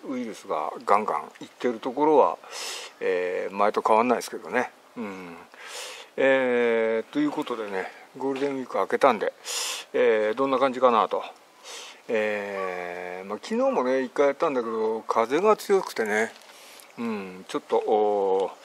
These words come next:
ー、できなく、できないっていうか、あの、雑音が多すぎてね。うん。で、今日もね、風強いんですけどもね、えー、とり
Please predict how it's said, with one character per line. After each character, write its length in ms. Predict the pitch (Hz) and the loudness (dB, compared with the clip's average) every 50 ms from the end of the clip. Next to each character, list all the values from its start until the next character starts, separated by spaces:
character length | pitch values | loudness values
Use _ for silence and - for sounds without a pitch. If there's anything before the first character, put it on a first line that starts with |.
| - - - - - - - - - - | -12 -10 -8 -8 -8 -10 -12 -14 -10 -8
ー、 40 | 120 | -6
で 60 | 113 | -4
き 80 | 127 | 0
な 100 | 143 135 | 0 0
く、 120 | - - 226 | 0 0 -6
で 120 | - 110 | -6 -4
き 80 | 113 123 | 0 2
な 60 | 127 | 2
い 60 | 113 | 0
っ 20 | - | 0
て 120 | - 113 | -4 -10
い 20 | |
う 20 | - | 0
か、 160 | - - 78 | 0 0 0
あ 40 | 78 | 2
の、 220 | 82 82 98 107 101 | -2 -6 -6 -6 0
雑 260 | - 98 101 - - | 2 2 2 4 2
音 120 | 127 131 127 | 0 2 2
が 80 | 123 123 | 2 2
多 100 | 120 110 | 2 0
す 140 | - 135 | -4 -8
ぎ 80 | 131 113 | -10 -10
て 160 | - 87 80 | -8 -8 -6
ね。 180 | 92 98 101 - - - - - - 143 | -4 -6 -6 -6 -10 -18 -20 -20 -14 -10
う 20 | |
ん。 180 | 131 120 117 107 104 101 98 - - - - - - - - - - | -8 -8 -8 -8 -10 -12 -14 -16 -18 -18 -20 -20 -20 -20 -20 -16 -8
で、 80 | - 170 | -8 -4
今 180 | 165 240 254 233 | 2 4 4 4
日 80 | 151 | 4
も 20 | 123 | 4
ね、 120 | 117 110 | 2 2
風 260 | - 123 120 117 117 110 | 4 4 4 4 2 -2
強 240 | - - 127 120 | -2 -2 -2 0
い 40 | 120 | -2
ん 40 | 117 | -2
で 80 | 92 80 | -4 -6
す 100 | - - | -8 -8
け 80 | 92 78 | -8 -8
ど 80 | 71 | -8
も 100 | 69 76 | -8 -6
ね、 160 | 87 92 - - - - - - - - - - - - - | -4 -6 -6 -6 -12 -18 -20 -16 -16 -14 -14 -14 -16 -8 0
え 440 | 123 113 113 113 104 101 98 98 104 - | 2 4 4 4 2 2 0 -2 -4 -4
ー、 60 | - | -6
と 60 | 135 | -6
り 60 | 120 | -6